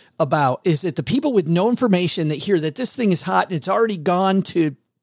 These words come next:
a hundred, two hundred, four hundred dollars a share, no matter what happens over the short run. I feel bad, O G, because I feel like the big guy's not gonna get burned. I feel like a ton of little guys are still gonna get burned in this.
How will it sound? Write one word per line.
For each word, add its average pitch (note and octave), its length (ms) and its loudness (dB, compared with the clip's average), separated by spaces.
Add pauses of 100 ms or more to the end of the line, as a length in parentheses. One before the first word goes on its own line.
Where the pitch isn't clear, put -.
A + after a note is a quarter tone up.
(260)
a F3 80 2
hundred, A#3 440 -4
two G#3 220 0
hundred, G3+ 420 0
four - 520 -4
hundred G3+ 300 0
dollars F3+ 360 2
a D3+ 60 -6
share, - 480 -2 (720)
no E3+ 160 -2
matter D#3+ 480 2 (300)
what F3+ 200 0
happens F3 380 -2
over D#3 180 4
the C#3+ 80 0
short D#3 300 -2
run. F#3+ 340 2 (520)
I - 120 2
feel B3 320 2
bad, E3+ 400 2
O D3+ 140 2
G, D3 160 0
because D3+ 400 0
I C#3+ 80 2
feel G3 340 0
like D#3+ 220 0
the D#3 80 -4
big D3+ 240 0
guy's C3 260 0
not C3+ 160 -2
gonna C#3 140 -6
get B2+ 180 -4
burned. C#3+ 360 0 (800)
I - 60 -4
feel G#3 200 0
like D#3 120 4
a C#3+ 80 2
ton - 400 -2
of E3+ 120 0
little C#3+ 180 0
guys A#2+ 320 -4
are C3 40 -8
still C#3+ 200 0
gonna C3 160 -4
get A#2 160 -8
burned A#2+ 220 -2
in A2+ 100 -4
this. A2 280 -8